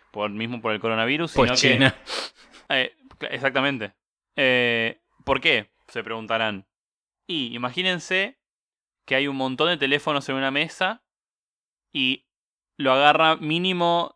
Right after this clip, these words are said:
Speaker 1: diez mil, veinte mil personas en el, en un día, manos diferentes, eso no se lava, eso no se higieniza. Imagínate un solo teléfono, una mesa llena de teléfonos por todos lados, es una especie de caldo de cultivo de virus. Entonces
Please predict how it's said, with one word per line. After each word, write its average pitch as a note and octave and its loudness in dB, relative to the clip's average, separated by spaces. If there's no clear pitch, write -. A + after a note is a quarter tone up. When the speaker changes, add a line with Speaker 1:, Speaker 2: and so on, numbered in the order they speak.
Speaker 1:
diez C3 -2
mil, E3 -2
veinte C3 0
mil C#3+ -4
personas C#3+ -4
en A2 -6
el, G#2+ -8
en A2 -6
un C3 -4
día, F3+ -4
manos C#3 0
diferentes, C3+ 0
eso B2 -2
no C3+ 2
se A#2+ -2
lava, A#2 4
eso A#2+ -6
no A#2 -6
se A#2+ -12
higieniza. A#2 -8
Imagínate A2+ -6
un C#3+ -6
solo C3 -2
teléfono, C3 -4
una A2 -6
mesa A#2 -8
llena A2 -8
de G#2 -4
teléfonos A2 -6
por G#2+ -10
todos A2 -4
lados, B2+ -2
es - -6
una C3 -4
especie B2+ -6
de A2 -4
caldo B2 2
de A2 -8
cultivo A#2 -6
de A2 -4
virus. G#2+ -10
Entonces B2 -6